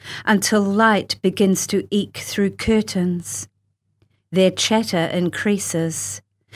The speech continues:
Mothers call children and kairoro awake. I think of you, and stare at whirls in the wood panelling and how they match your disposition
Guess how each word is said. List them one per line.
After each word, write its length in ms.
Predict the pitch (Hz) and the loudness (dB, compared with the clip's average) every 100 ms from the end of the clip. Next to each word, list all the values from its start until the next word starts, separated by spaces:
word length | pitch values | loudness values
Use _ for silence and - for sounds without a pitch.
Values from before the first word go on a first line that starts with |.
| - - | -14 2
Mothers 500 | 214 214 196 208 196 | 6 6 6 4 2
call 440 | - - 208 190 175 | 0 4 6 6 2
children 580 | - 226 208 - 180 | 2 2 2 2 2
and 280 | 175 180 165 | 4 2 0
kairoro 680 | - 202 214 185 180 175 170 | 0 2 4 2 2 2 2
awake. 680 | 180 175 214 196 185 - - _ _ _ _ _ _ _ _ _ | 0 2 2 2 -2 -8 -16 _ _ _ _ _ _ _ _ _
I 140 | - 185 | -2 -2
think 440 | - - 240 208 | -2 2 2 2
of 200 | 175 165 | -2 -2
you, 440 | 202 214 180 170 165 _ _ _ _ _ _ - - - | 2 2 2 -2 -8 _ _ _ _ _ _ -14 -8 0
and 180 | 220 | 2
stare 560 | 208 - 240 226 226 240 | 2 2 4 6 6 4
at 160 | 214 - | 2 0
whirls 640 | 175 208 208 202 214 - | 2 6 6 6 2 0
in 160 | - 202 | 2 2
the 80 | |
wood 320 | 196 190 233 - | 2 2 0 -2
panelling 600 | - 190 175 175 175 180 170 - | -6 0 2 2 2 2 0 -4
and 140 | - 196 | 2 2
how 180 | 196 185 | 4 4
they 160 | 190 | 4
match 480 | 185 208 214 - - | 4 4 2 -2 -2
your 80 | 185 | -2
disposition 1000 | - 185 - 175 165 208 - 160 160 156 | 0 -4 -2 -2 0 -2 0 0 -2 -4